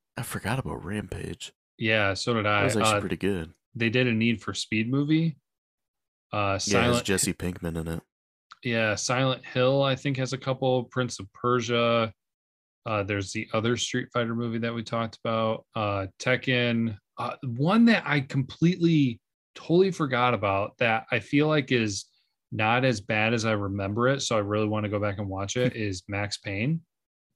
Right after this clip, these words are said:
Speaker 1: Oh, yeah, with Marky Mark.
Speaker 2: Yeah. Uh, I know it wasn't great, but I feel like it's better than I remember. Uh,
Speaker 1: <laughs>
Speaker 2: Dead or Alive, Doom, uh,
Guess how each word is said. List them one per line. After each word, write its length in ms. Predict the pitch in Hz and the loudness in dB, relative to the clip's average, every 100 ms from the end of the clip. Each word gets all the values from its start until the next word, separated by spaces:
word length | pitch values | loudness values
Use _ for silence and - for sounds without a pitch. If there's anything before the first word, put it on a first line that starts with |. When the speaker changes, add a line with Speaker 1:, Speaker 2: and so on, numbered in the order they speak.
| _ _ _ _ - | _ _ _ _ -10
Speaker 1:
Oh, 160 | 98 95 | -6 -4
yeah, 200 | 95 92 | -4 -4
with 140 | 90 90 | -8 -6
Marky 300 | 87 90 95 | -8 -6 -6
Mark. 300 | 95 101 101 _ _ _ | -4 -6 -8 _ _ _
Speaker 2:
Yeah. 460 | 123 113 107 98 92 92 _ _ | -2 0 0 -2 -6 -10 _ _
Uh, 200 | 113 107 113 | -2 0 0
I 80 | 127 | 2
know 200 | 156 180 | 4 4
it 40 | |
wasn't 300 | 156 120 107 | 2 0 -2
great, 340 | 110 104 101 - | 0 -2 -2 -2
but 260 | 110 104 - | 0 0 0
I 80 | 113 | -4
feel 240 | 101 123 117 | -2 0 2
like 200 | 107 110 | 0 -2
it's 120 | 98 | -4
better 280 | 110 101 98 | -2 -2 -2
than 160 | 98 | -4
I 40 | 95 | -4
remember. 720 | 92 95 98 92 92 92 - _ | -6 -4 -4 -6 -8 -10 -14 _
Uh, 480 | 110 104 101 101 107 - - - | -4 -2 0 -2 -2 -6 -12 -12
Speaker 1:
<laughs> 340 | _ _ _ | _ _ _
Speaker 2:
Dead 200 | 123 117 | 0 4
or 120 | 131 | 4
Alive, 720 | 135 120 104 104 104 104 101 - - _ _ _ _ _ _ _ _ _ 107 | 4 4 4 4 2 0 -2 -10 -20 _ _ _ _ _ _ _ _ _ -2
Doom, 680 | 120 117 113 110 110 104 - _ _ _ _ - _ _ _ _ _ _ _ - | 2 2 2 0 -2 -4 -10 _ _ _ _ -20 _ _ _ _ _ _ _ -10
uh, 340 | 107 104 101 | -8 -6 -6